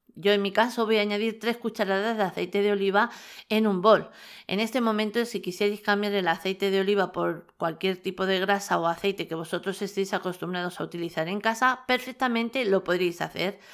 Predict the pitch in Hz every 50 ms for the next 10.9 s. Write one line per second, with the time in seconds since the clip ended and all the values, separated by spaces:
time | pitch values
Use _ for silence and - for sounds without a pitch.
0 | - - - - - 180 208 208 214 220 220 214 226 247 277 302 240 214 202 220
1 | 233 233 - 285 - - - - - 180 175 175 185 185 170 - - 151 143 147
2 | - _ _ - - - - - - - 214 208 226 254 240 247 254 254 247 247
3 | 269 262 262 262 254 254 247 269 262 240 233 220 226 220 240 247 240 240 233 208
4 | - - 185 175 170 175 175 175 208 233 233 220 190 180 185 190 - 233 214 185
5 | 180 170 165 165 160 156 151 156 160 196 233 233 233 - - - - - - 285
6 | 294 294 311 302 277 269 262 262 262 262 262 254 254 233 240 240 - 240 208 202
7 | 202 208 233 226 254 254 240 240 226 233 190 185 180 175 175 175 - 202 214 208
8 | 208 196 196 202 190 190 - - 165 - - 196 196 208 208 202 - 233 - -
9 | 208 196 214 208 196 208 202 - 233 214 214 214 208 196 190 214 214 202 180 185
10 | 175 170 160 160 160 160 196 208 214 226 226 220 214 202 214 202 220 226